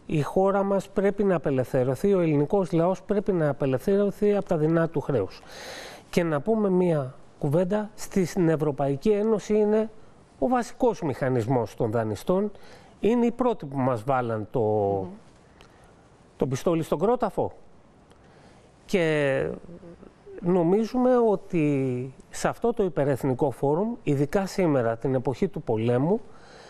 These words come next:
Speaker 1: την εποχή που ένα τεράστιο κονδύλι από τα κονδύλια της Ευρωπαϊκής Ένωσης πηγαίνει για να χρηματοδοτήσει έναν πόλεμο, εμείς, όχι έναν πόλεμο, ναι, έναν πόλεμο με δύο βασικά μέτωπα,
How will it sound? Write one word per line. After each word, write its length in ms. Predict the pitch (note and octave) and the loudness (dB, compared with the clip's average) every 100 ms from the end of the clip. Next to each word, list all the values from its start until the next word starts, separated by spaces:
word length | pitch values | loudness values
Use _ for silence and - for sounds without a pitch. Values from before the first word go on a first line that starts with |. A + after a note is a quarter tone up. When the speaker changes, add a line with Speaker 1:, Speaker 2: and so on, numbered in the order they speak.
| - - | -16 -2
Speaker 1:
την 180 | D#3 | 0
εποχή 420 | D3+ D#3 C#3 A#3 A3+ | 0 0 -2 -2 -2
που 380 | G#3 E3+ E3 | 0 2 2
ένα 200 | F#3 G#3+ | 2 2
τεράστιο 440 | F#3+ G3+ B3 - G#3 | 2 0 0 -2 -2
κονδύλι 520 | E3 D3+ D#3+ D3+ C3 | 0 0 2 2 2
από 120 | A#2+ | 0
τα 60 | C#3 | -2
κονδύλια 440 | C#3+ C#3 E3 D3 | -2 2 2 2
της 140 | B2+ D3 | 0 0
Ευρωπαϊκής 600 | B2 B2 B2+ B2 C3 C#3+ | -2 0 -2 -2 -2 0
Ένωσης 420 | B2+ G#2 B2 - - | 0 0 -4 -6 -4
πηγαίνει 400 | B2+ C3 E3 F3 | 0 2 2 2
για 140 | D#3+ | 0
να 100 | D#3 | -2
χρηματοδοτήσει 1040 | B2 D3+ D3+ C#3+ D3+ D3+ D3 F#3 C#3+ A2 - - - - - - - - - - - | -2 0 0 0 0 0 2 0 0 -4 -6 -14 -20 -20 -20 -20 -20 -20 -20 -12 -2
έναν 300 | E3 D3+ B2 | 0 0 0
πόλεμο, 580 | C3+ B2+ C#3 G3+ C4 C4+ - - | 0 0 2 2 0 -2 -6 -2
εμείς, 460 | D3+ E3 G3+ G3+ | 0 2 2 0
όχι 220 | G3 F3 | -2 0
έναν 220 | D#3 C3 G#2+ | 0 0 0
πόλεμο, 320 | A#2+ C#3+ G#3+ | 0 2 2
ναι, 200 | F#3+ A3+ | 2 2
έναν 360 | C#3+ F#3+ C#3+ | 2 2 0
πόλεμο 340 | A2+ C3+ D3+ G#3+ | 0 0 2 2
με 140 | E3+ | 0
δύο 260 | C#3+ F#3+ D#3 | 2 0 0
βασικά 440 | B2+ - - A#2 | -2 -6 -4 -2
μέτωπα, 640 | G#2 A2+ C#3 C3+ G3+ A#3+ | 0 -2 -2 0 -2 -4